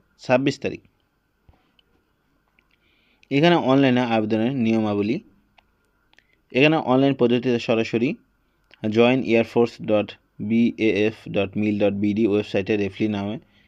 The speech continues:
ক্লিক করে পরবর্তী নির্দেশনা অনুযায়ী রেজিস্ট্রেশন করে অনলাইন পদ্ধতিতে দুইশো টাকা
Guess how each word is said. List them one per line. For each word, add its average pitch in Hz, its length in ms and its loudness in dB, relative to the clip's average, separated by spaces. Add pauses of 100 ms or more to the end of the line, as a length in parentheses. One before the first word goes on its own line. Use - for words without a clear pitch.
(120)
ক্লিক 143 240 2
করে 107 200 -2
পরবর্তী 107 420 -2
নির্দেশনা 107 440 -2
অনুযায়ী 104 320 -4
রেজিস্ট্রেশন 101 440 -4
করে 107 220 -4 (460)
অনলাইন 110 320 -2
পদ্ধতিতে 107 440 -4
দুইশো 104 320 -2
টাকা 117 240 -2